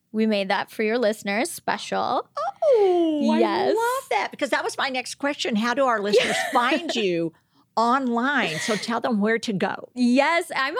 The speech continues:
Speaker 1: at, um, melissa andre dot com or any social media. I'm at Melissa Andre.
Speaker 2: Okay, you
Speaker 1: Yes.
Speaker 2: heard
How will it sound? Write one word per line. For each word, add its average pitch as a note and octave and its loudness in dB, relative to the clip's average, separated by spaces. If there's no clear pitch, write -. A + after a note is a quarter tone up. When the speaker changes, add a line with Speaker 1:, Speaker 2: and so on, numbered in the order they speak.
Speaker 1:
at, D4+ -4
um, C#4 0
melissa B3+ 2
andre B3 2
dot A#3+ 0
com F4+ 4
or D4+ 2
any C4 -2
social B3 0
media. A3+ 2
I'm G#3 -4
at G3+ -4
Melissa G3 -4
Andre. G3 -2
Speaker 2:
Okay, A#3 0
you G#3 -4
Speaker 1:
Yes. A#3 0
Speaker 2:
heard D4+ 0